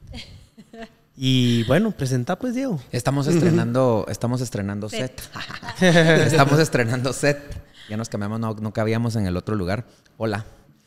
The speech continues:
Speaker 2: Em, bueno, tenemos un invitado especial. Eh, es el, eh,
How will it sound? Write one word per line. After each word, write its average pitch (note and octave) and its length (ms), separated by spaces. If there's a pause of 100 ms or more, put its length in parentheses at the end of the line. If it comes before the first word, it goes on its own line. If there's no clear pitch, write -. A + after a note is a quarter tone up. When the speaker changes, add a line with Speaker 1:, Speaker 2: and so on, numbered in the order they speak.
(400)
Speaker 2:
Em, C3 920 (840)
bueno, C3 320
tenemos B2 320
un D3+ 80
invitado C3+ 340
especial. B2+ 480
Eh, A2 280
es - 120
el, B2 480
eh, G2 460